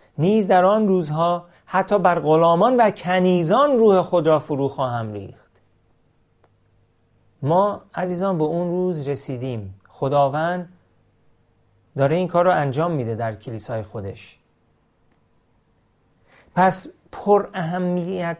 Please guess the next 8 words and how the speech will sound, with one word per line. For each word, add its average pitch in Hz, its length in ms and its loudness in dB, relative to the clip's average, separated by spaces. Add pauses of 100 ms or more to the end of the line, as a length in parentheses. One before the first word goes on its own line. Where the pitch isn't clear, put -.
ترین 170 520 -6 (640)
عطیه 170 600 2
روح 160 260 0
القدس 160 1040 0 (1000)
روح 196 240 0
نبوت 170 680 2
هست. - 640 -18 (580)
چرا؟ 214 460 2